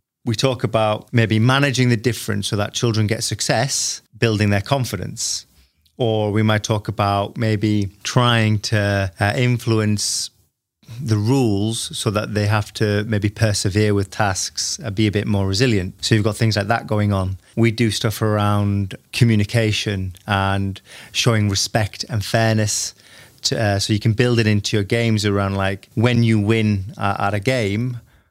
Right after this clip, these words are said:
how are you going to interact with your opponent? What are you gonna do? And you show, like, handshakes, fist bumps, you know, not celebrating in their face. You can embed these messages i-, into P E, into, into sports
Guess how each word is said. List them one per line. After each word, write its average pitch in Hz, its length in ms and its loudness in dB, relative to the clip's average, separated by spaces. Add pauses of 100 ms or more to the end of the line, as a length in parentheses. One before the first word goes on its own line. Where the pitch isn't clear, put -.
(320)
how 117 240 0
are 110 60 0
you 104 180 2
going 104 220 0
to - 120 -8
interact 101 680 -4 (200)
with 104 320 -2
your 110 200 0
opponent? 101 600 -2
What 117 220 -4
are 117 60 -4
you 107 60 -2
gonna 104 140 -2
do? 104 460 0
And 101 400 -2
you 104 140 -2
show, 101 240 -2
like, 101 240 -4
handshakes, 107 480 0
fist - 240 -4
bumps, - 560 -4
you 101 100 2
know, 95 220 0
not 107 180 -2
celebrating 104 480 0
in 104 80 4
their 98 120 2
face. 104 440 0 (300)
You 113 80 4
can 110 160 4
embed 110 420 2
these 104 180 0
messages 107 640 0
i-, - 60 -10
into 117 800 0
P 107 320 4
E, 117 40 4
into, 101 440 0
into 101 340 -2
sports - 680 -4